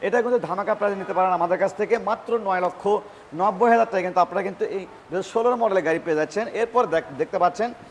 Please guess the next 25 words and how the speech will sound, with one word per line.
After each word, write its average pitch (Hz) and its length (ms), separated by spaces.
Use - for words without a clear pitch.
Nissan 226 340
X-Trail 202 360
নন 226 220
হাইব্রিড 180 340
মডেলের 147 280
গাড়ি, 156 180
দুই 170 80
হাজার 175 180
চোদ্দোর 202 380
মডেল, 214 200
ষোলোতে 226 280
রেজিস্ট্রেশন, 214 460
পেপারস 190 360
কিন্তু 196 160
আপডেট 185 300
অবস্থায় 208 280
পেয়ে 196 140
যাচ্ছেন, 190 220
দুই 170 120
হাজার 196 200
সিসি 196 160
ইঞ্জিন 208 260
ক্যাপাসিটি, 165 420
একদম 196 220
পারফেক্ট 202 320